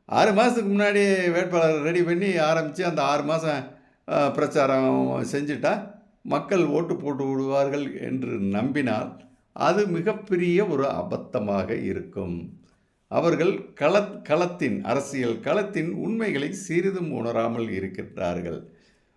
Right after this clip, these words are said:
ஓரளவு அவர்களுக்கு சீமான் தனியாக இறங்கினால் எத்தனை சதவீதம் வாக்கு பெறுகிறார் என்பது எனது கடந்த கால ஆய்வுகளில் ஓரளவு உணர்ந்து கொண்டேன். இருப்பினும் அதை நம்ம வெளியே சொல்ல வேணாம். ஏன்னா வந்து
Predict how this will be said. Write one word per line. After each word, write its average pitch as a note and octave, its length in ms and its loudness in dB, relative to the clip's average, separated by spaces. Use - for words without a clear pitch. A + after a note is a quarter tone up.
ஓரளவு D3+ 640 4
அவர்களுக்கு E3 640 2
சீமான் D#3 480 -2
தனியாக C#3+ 460 2
இறங்கினால் A#2+ 800 0
எத்தனை F3+ 500 2
சதவீதம் D#3 680 0
வாக்கு G#2+ 360 2
பெறுகிறார் D3 840 0
என்பது C3 520 -2
எனது D3 300 -2
கடந்த D3 340 -2
கால C3+ 160 0
ஆய்வுகளில் C3 480 2
ஓரளவு E3 560 2
உணர்ந்து A#2+ 360 -2
கொண்டேன். G#2+ 540 -4
இருப்பினும் A3+ 680 0
அதை E3+ 180 4
நம்ம D3+ 280 0
வெளியே C#3+ 280 2
சொல்ல C3 400 2
வேணாம். B2 280 0
ஏன்னா D#3 180 2
வந்து C3+ 560 -2